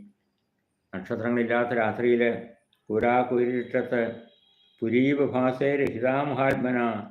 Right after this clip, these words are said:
ച ശാസ്ത്രകണ്ഠാകുല മാർഗചത്തുരാം. മാർഗചത്തുരങ്ങളിൽ നാ-, നാലും കൂടിയ വഴികളിലേക്കെല്ലാം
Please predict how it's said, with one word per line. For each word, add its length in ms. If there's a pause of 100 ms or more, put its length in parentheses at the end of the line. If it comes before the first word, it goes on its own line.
(460)
ച 140
ശാസ്ത്രകണ്ഠാകുല 1200
മാർഗചത്തുരാം. 1040 (600)
മാർഗചത്തുരങ്ങളിൽ 960
നാ-, 360
നാലും 280
കൂടിയ 200
വഴികളിലേക്കെല്ലാം 920